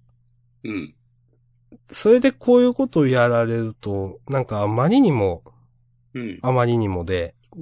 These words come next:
Speaker 2: じゃあ、
Speaker 1: うん。
Speaker 2: いや、マネージャーとかなんか、事務所の方針とかどうなんみたいなとか。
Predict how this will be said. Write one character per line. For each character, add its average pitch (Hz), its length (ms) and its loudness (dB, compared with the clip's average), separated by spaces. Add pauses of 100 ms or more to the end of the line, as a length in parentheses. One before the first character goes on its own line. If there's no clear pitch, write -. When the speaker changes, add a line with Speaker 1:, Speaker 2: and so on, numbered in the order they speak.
(120)
Speaker 2:
じ 135 220 -8
ゃ 120 100 2
あ、 107 40 0
Speaker 1:
う 107 40 -4
ん。 110 40 -4
Speaker 2:
い 117 40 -2
や、 117 80 0
マ 113 220 -2
ネ 135 160 -2
ー - 20 -2
ジ 147 80 -2
ャ - 20 0
ー 135 40 -4
と 139 80 -6
か 120 100 -4
な 113 100 0
ん 107 40 -4
か、 104 200 -6 (120)
事 139 80 -12
務 127 200 0
所 151 140 0
の 104 80 -2
方 113 200 -4
針 120 180 -2
と 120 100 -6
か 104 100 0
ど 110 200 -2
う 113 40 0
な 120 100 4
ん 101 100 0
み 98 100 -6
た 87 80 -10
い 82 140 -18
な 87 100 -14
と 85 120 -18
か。 85 280 -14